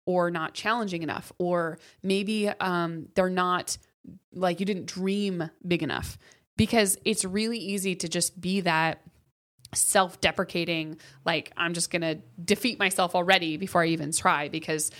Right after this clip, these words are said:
this has been such a hard year." And so what I wanted to mention also was that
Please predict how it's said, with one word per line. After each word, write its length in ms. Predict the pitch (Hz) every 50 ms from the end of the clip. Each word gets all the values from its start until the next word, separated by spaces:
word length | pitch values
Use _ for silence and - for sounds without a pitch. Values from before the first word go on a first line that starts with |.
| - - -
this 160 | 196 196 -
has 140 | 190 170 175
been 180 | 180 170 170
such 200 | 165 - 160 -
a 40 | 170
hard 300 | 160 - - - - 165
year." 320 | 170 185 175 - - - - _ - - - - - _ _ _ _ _
And 120 | 190 190
so 120 | 202 233 214
what 160 | 202 220 214
I 80 | 202 202
wanted 280 | 196 202 196 185 180
to 80 | - 190
mention 400 | 190 190 220 - - 196 170 170
also 420 | - - 190 254 320 - 202 175 170
was 240 | 160 180 175 175
that 400 | - 175 165 165 160 - - -